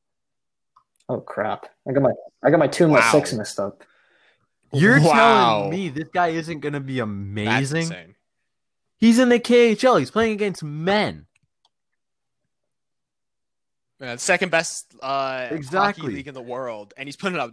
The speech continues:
Speaker 2: those
Speaker 3: And then
Speaker 2: numbers.
Speaker 3: let me
Speaker 1: Okay,
Speaker 3: talk
Speaker 1: let's
Speaker 3: about
Speaker 1: bring
Speaker 3: a-,
Speaker 1: up
Speaker 3: let me talk about another Russian. Let me talk about another Russian real quick before I forget. Yan Kuznetsov. Kudos to this dude. Born in Murmansk, Russia.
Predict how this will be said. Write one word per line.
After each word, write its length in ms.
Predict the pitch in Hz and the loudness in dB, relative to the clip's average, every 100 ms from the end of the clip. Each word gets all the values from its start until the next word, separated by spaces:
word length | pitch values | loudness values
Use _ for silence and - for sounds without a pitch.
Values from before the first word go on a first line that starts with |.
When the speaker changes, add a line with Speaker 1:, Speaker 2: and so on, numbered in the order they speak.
| 110 | _
Speaker 2:
those 120 | 147 | -8
Speaker 3:
And 80 | 147 | -2
then 160 | 156 147 | -2 -2
Speaker 2:
numbers. 280 | 127 131 143 | -6 -4 0
Speaker 3:
let 100 | 180 | 4
me 60 | |
Speaker 1:
Okay, 80 | 185 | 6
Speaker 3:
talk 60 | 165 | 8
Speaker 1:
let's 100 | 180 185 | 6 8
Speaker 3:
about 20 | |
Speaker 1:
bring 140 | 208 214 | 6 6
Speaker 3:
a-, 100 | 151 | 6
Speaker 1:
up 60 | |
Speaker 3:
let 100 | 165 | 4
me 80 | 208 | 4
talk 220 | 220 220 | 2 2
about 180 | 202 190 | 4 2
another 340 | 165 156 139 110 | 2 0 0 0
Russian. 360 | 107 - 147 | -2 -6 -14
Let 120 | 143 117 | -14 -12
me 60 | |
talk 160 | 123 127 | -10 -10
about 160 | 123 | -10
another 240 | 104 101 92 | -12 -12 -12
Russian 280 | 87 - 98 | -12 -14 -16
real 120 | 92 | -14
quick 200 | 104 95 | -14 -14
before 220 | - 107 | -10 -10
I 40 | |
forget. 400 | 92 101 98 - - | -6 -4 -4 -6 -12
Yan 400 | 104 110 147 170 | 0 2 2 2
Kuznetsov. 640 | 156 143 123 104 - 78 76 _ _ _ _ _ _ _ _ _ _ - | 0 0 0 0 0 -4 -4 _ _ _ _ _ _ _ _ _ _ -8
Kudos 640 | - 233 254 208 196 190 | 0 2 4 6 6 4
to 140 | - 156 | 0 0
this 260 | 120 110 | -2 -4
dude. 360 | - 92 90 85 _ _ _ _ _ _ _ _ | -8 -8 -8 -12 _ _ _ _ _ _ _ _
Born 480 | 104 107 139 160 180 | -16 -2 2 4 4
in 180 | 175 143 | 0 0
Murmansk, 520 | 147 190 208 208 - | 2 2 2 -2 -2
Russia. 500 | 143 123 - 113 127 | 0 0 0 -4 -6